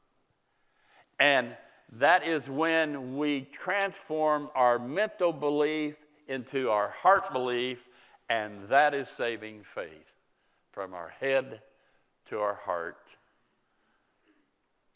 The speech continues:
The Bible tells us the gospel message. When we put that belief into action by putting our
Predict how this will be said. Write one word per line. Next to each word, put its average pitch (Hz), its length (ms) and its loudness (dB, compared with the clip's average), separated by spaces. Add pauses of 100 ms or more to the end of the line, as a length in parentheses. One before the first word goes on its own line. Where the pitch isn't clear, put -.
(160)
The 123 100 -2
Bible 175 480 8
tells 175 420 4
us 131 220 -4
the 120 140 -10
gospel 135 540 2
message. 110 460 -8 (1120)
When 139 300 -2
we 151 140 2
put 220 500 2
that 180 300 2
belief 156 580 2
into 127 340 -4
action 101 680 0 (360)
by 127 180 8
putting 165 540 0
our 117 260 2